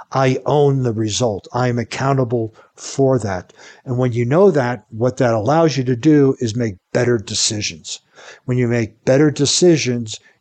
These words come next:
you take better actions and you get better results. So owning the responsibility. And in corporate world, it's so easy to, "Well, this department didn't do it. My boss told me to do this and this didn't happen." That, that, that's playing the victim,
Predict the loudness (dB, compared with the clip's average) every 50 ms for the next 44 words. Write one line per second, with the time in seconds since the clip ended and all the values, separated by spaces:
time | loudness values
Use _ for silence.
0 | _ -8 -8 -8 -6 -4 -2 0 0 0 0 -2 -2 0 0 -2 -2 -2 -2 0
1 | 0 0 0 -2 -6 -6 -6 -6 -8 -8 -6 -6 -6 -6 -4 -4 -6 -6 -8 _
2 | _ -4 -4 -2 -2 -4 -6 -6 -6 -8 -8 -6 -4 -4 -4 -4 -6 -8 -12 -14
3 | -14 -14 -20 -20 -20 -20 _ _ -4 -2 -2 -2 -4 -8 -6 _ 0 2 4 4
4 | 4 4 2 2 0 0 -2 -2 -2 -4 -4 -4 -6 -6 -6 -8 -8 -4 -4 -4
5 | -4 -4 -6 -8 -10 -6 -4 -4 -4 -4 -6 -8 -10 -2 0 0 0 2 0 -2
6 | -2 0 2 2 2 2 0 -2 -4 -4 -2 0 2 4 6 4 4 4 2 0
7 | 0 0 -2 -4 -6 -10 -18 -20 -14 _ -4 0 0 0 2 2 0 -2 0 0
8 | 0 0 0 0 -4 0 0 0 0 0 0 -2 -2 -2 -2 -2 -4 -2 0 0
9 | 0 0 2 2 2 2 0 0 -2 0 0 2 0 0 0 0 -2 -4 -4 -2
10 | -4 -6 -6 -8 -10 -2 0 0 0 0 0 0 0 0 0 -2 -4 -4 -4 -4
11 | -4 -4 -2 -2 -4 -6 -6 -10 -18 -20 -8 _ -4 -4 -4 -2 0 0 2 2
12 | 2 0 0 2 2 0 0 -2 -8 -12 -14